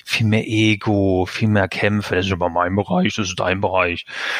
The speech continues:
ähm, äh, in Change, Veränderungen, „Ja, aber ich will mein Förmchen behalten und nicht das“, also viel weniger Beziehungsklärung, sondern eher ich, ich, ich,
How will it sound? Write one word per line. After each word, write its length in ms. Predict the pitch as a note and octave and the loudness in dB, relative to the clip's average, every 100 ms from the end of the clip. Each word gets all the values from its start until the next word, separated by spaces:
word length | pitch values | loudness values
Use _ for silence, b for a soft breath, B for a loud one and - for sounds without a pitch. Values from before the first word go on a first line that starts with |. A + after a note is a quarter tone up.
| B - | B -2
ähm, 400 | F2+ D#2+ D#2 D#2 | 0 0 -2 -4
äh, 380 | F2+ E2 F2 | -2 0 0
in 240 | C#2+ C3+ B2+ | 0 0 2
Change, 680 | - A2+ A2 A2+ - - | 2 2 2 2 0 -2
Veränderungen, 840 | - - G#2 A#2 A2+ G2+ G2+ G2+ G#2 | -4 -2 0 2 2 2 0 0 0
„Ja, 120 | F#2 | 0
aber 120 | G2 | 0
ich 100 | G2+ | 0
will 80 | A#2+ | 0
mein 240 | G#2+ F#2+ G2+ | 0 0 0
Förmchen 420 | A#2+ G2+ - F#2+ | -2 -2 -2 -4
behalten 560 | F2+ F2+ F#2 - G2 | -4 -2 -2 -4 -6
und 240 | - F#2 - | -4 -4 -4
nicht 240 | F#2 - | -4 -2
das“, 220 | G#2+ - | -2 -2
also 220 | G2 F#2 F#2 | -2 -2 -4
viel 400 | - - G#2 G2 | -4 -2 0 2
weniger 460 | A2 E3+ F#3+ A#2 E2 | 2 4 4 2 -2
Beziehungsklärung, 880 | - - F2 E2+ - D2 D#2 F#2+ | -4 -4 -4 -4 -4 -2 0 2
sondern 280 | F#2+ F2+ F2+ | 0 0 0
eher 220 | D#2+ D#2 | 0 0
ich, 260 | F2+ - - | -2 -2 -4
ich, 220 | - - | -4 -4
ich, 280 | A2+ - | -2 -4